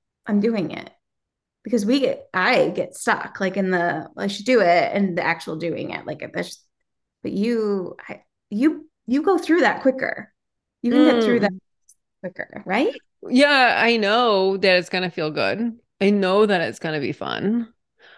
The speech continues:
Speaker 2: I
Speaker 1: Mm-hmm.
Speaker 2: know that I can do it. I know that it's gonna be uncomfortable. And I know that it's all about getting more and more comfortable with being uncomfortable.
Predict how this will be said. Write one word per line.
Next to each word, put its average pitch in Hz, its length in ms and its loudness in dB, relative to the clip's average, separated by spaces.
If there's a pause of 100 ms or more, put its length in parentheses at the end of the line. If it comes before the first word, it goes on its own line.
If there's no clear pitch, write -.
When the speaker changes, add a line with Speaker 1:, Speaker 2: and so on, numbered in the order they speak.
(160)
Speaker 2:
I 190 180 2
Speaker 1:
Mm-hmm. 208 80 2
Speaker 2:
know 202 200 4
that 196 120 2
I 170 120 2
can 165 400 -2
do 143 200 0
it. 139 260 -2 (800)
I 208 180 2
know 196 320 4
that 190 140 2
it's 165 180 0
gonna 175 160 -2
be 165 100 0
uncomfortable. 151 720 -4
And 196 120 -2
I 214 140 2
know 208 280 4
that 233 140 4
it's 226 220 -2
all 196 180 -2
about 196 220 2
getting 190 440 -4 (140)
more 185 220 0
and 185 100 2
more 180 120 0
comfortable 180 540 -2
with 170 160 -4
being 160 180 -2
uncomfortable. 151 800 -6